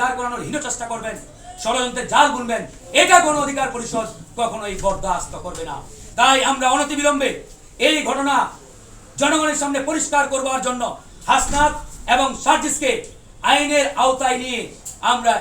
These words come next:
এই ঘটনার একটি সঠিক রহস্য উন্মোচনের এই সরকারের কাছে দাবি জানাচ্ছি।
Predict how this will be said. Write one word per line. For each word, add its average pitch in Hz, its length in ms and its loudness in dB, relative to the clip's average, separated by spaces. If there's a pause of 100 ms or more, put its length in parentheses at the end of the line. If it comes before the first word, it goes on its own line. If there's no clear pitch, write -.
(140)
এই 233 80 2 (100)
ঘটনার 214 300 -6
একটি 208 160 -10 (640)
সঠিক 302 300 4 (560)
রহস্য 247 280 0 (160)
উন্মোচনের 202 440 -10 (400)
এই 311 60 4 (100)
সরকারের 226 320 -6
কাছে 185 200 -8
দাবি 180 200 -4
জানাচ্ছি। 151 280 -14